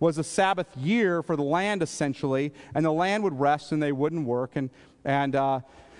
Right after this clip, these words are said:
they would eat off of what they'd saved up to that point. And everything would be at rest. We all like that idea, don't we? Every seventh year, wouldn't that be great?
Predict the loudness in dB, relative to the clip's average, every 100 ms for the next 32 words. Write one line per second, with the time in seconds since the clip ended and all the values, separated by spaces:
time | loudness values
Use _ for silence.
0 | -8 -2 -2 0 2 2 0 -2 -2 0
1 | -2 -2 -2 -2 0 -2 -2 0 0 0
2 | 0 -2 -6 -14 -20 _ _ -4 -2 0
3 | -2 -2 0 0 0 0 0 -2 -6 -16
4 | -20 -20 _ _ _ _ _ -2 2 2
5 | 2 0 0 0 0 -4 -4 -4 -6 -4
6 | -4 -4 -4 -4 -4 -4 -4 -4 -4 -4
7 | -6